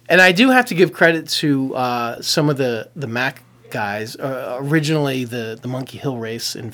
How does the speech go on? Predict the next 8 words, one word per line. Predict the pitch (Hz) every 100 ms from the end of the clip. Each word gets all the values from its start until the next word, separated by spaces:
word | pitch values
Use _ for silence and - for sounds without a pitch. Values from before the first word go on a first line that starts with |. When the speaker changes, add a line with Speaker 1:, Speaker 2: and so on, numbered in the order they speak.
| 151
Speaker 1:
Philly | 135 120 117 110 _ -
Speaker 2:
Yeah. | 104 - _ - _ -
Speaker 1:
was, | 160 - - _ _ _ _ -
uh, | 131 123 127
was | 151 147
a |
big | 147 175
event, | 160 147 127 139